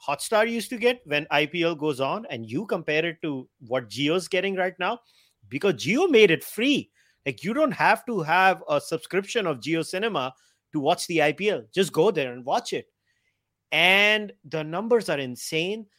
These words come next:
Star is not getting the numbers. So what do we do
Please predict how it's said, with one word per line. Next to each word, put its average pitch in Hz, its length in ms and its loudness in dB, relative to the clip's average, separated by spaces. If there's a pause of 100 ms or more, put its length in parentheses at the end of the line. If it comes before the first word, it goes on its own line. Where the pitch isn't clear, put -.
(120)
Star 220 500 4
is 165 140 2
not 143 240 -2
getting 160 300 -2
the 214 60 -8
numbers. 233 540 -2 (300)
So 294 360 -2 (1000)
what 175 340 2
do 349 140 4
we 269 180 -2
do 220 580 0